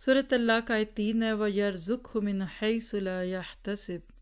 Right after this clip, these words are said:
वमन यतवक्कल अलल्लाहि फहुव हस्बुह", और उसे ऐसी जगह से रोज़ी देता है जिसका उसे गुमान भी ना हो, और जो शख्स अल्लाह पर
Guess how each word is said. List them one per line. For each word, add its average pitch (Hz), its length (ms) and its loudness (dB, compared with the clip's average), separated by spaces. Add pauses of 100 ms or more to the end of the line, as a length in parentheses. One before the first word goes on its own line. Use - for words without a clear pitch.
(180)
वमन 247 200 4
यतवक्कल 208 920 0
अलल्लाहि 185 800 -4
फहुव 240 420 -6 (140)
हस्बुह", 185 480 -10 (440)
और 247 140 4
उसे 285 200 2
ऐसी 277 240 0
जगह 220 260 2
से 247 160 -2
रोज़ी 240 300 -2
देता 233 280 -2
है 240 120 -2
जिसका 208 400 -4
उसे 202 260 -4
गुमान 185 360 -2
भी 180 140 -4
ना 202 120 -2
हो, 233 160 -6 (600)
और 247 180 4
जो 240 160 0
शख्स 233 320 -4
अल्लाह 196 300 -2
पर 214 180 -6